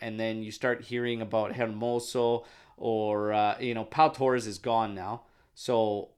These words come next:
he's, uh, he's settled and done deal, uh, there. It's just one out,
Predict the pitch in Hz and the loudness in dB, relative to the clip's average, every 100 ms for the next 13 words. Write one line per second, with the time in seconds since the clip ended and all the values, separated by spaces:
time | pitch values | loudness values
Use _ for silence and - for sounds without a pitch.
0 | _ _ 135 120 110 127 113 107 101 120 | _ _ -4 -4 -2 2 4 2 0 -4
1 | 123 - 113 113 107 107 101 113 107 107 | -6 0 0 0 -4 -8 -6 -2 -2 -2
2 | 95 - 113 110 107 - 110 104 101 110 | -8 -4 0 0 -2 -4 -4 -4 -4 -2
3 | 107 110 107 - - - _ _ _ _ | 0 0 -4 -14 -20 -20 _ _ _ _
4 | _ _ _ _ - 143 139 - - - | _ _ _ _ -2 0 0 -4 -6 -12
5 | _ 165 170 - - _ 131 123 143 160 | _ 0 0 -2 -14 _ -8 2 4 6
6 | 147 156 160 | 6 6 6